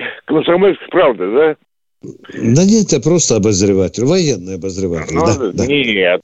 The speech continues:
Speaker 1: вы военно-политический обозреватель.
Speaker 2: Нет,
Speaker 1: Я
Speaker 2: это
Speaker 1: понимаю.
Speaker 2: так кажется кому-то, так же, как мне придумывают кличку эксперта,
Speaker 1: Вот.
Speaker 2: никогда экспертом не был.
Speaker 1: Вот я слушаю
Speaker 2: Поехали,
Speaker 1: передачу,
Speaker 2: вопрос, пожалуйста.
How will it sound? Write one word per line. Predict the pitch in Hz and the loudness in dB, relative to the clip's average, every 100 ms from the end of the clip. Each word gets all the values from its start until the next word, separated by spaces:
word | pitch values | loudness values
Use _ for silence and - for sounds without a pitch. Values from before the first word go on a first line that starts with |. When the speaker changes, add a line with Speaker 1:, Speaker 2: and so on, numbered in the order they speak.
| - | 0
Speaker 1:
вы | 117 | 2
военно-политический | 139 170 175 175 170 - 208 202 156 180 127 - 139 | 4 2 2 0 0 0 2 0 -4 -6 -6 -4 -2
обозреватель. | 120 123 120 131 131 92 - | 0 0 0 2 4 2 0
Speaker 2:
Нет, | - | 0
Speaker 1:
Я | 190 | 2
Speaker 2:
это | - 185 | 2 0
Speaker 1:
понимаю. | - 214 | 0 -2
Speaker 2:
так | - | 0
кажется | 208 160 131 151 | 0 0 0 -2
кому-то, | 131 156 147 127 135 | 0 0 2 2 0
так | 123 196 | 0 -2
же, | 160 156 | 0 0
как | 147 143 | 2 2
мне | 175 | 2
придумывают | 151 151 151 143 143 135 | 2 0 0 -2 -4 -6
кличку | - 147 139 - 131 | -4 -2 -2 -4 -4
эксперта, | 120 - - 120 135 | -2 0 2 2 2
Speaker 1:
Вот. | 131 | 2
Speaker 2:
никогда | 117 143 147 | 2 -2 -2
экспертом | 107 127 110 110 110 | -4 -6 -6 -8 -4
не | |
был. | 165 | 2
Speaker 1:
Вот | 208 202 | 2 2
я | 160 185 196 | 0 0 2
слушаю | 208 226 | 2 2
Speaker 2:
Поехали, | 214 220 - 180 | 2 2 0 0
Speaker 1:
передачу, | 190 175 220 202 170 | 0 2 2 2 2
Speaker 2:
вопрос, | 165 123 | 0 0
пожалуйста. | 127 110 95 - | -2 -4 -6 -8